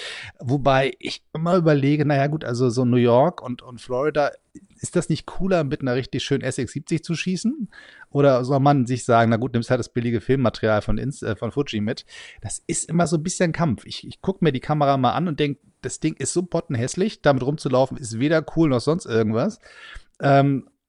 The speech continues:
und die Bilder sind so sauber. Und,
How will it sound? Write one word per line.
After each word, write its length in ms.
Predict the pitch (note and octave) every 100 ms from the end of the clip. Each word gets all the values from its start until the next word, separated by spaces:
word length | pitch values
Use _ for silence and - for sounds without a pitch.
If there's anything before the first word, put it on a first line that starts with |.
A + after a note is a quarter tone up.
| _
und 140 | D#3 C#3
die 60 |
Bilder 380 | A#2+ C3+ D#3+ D#3+
sind 240 | C3 C#3
so 180 | - C#3+
sauber. 540 | C3 B2 D#3+ F#3 F2 F2 - - - -
Und, 260 | - -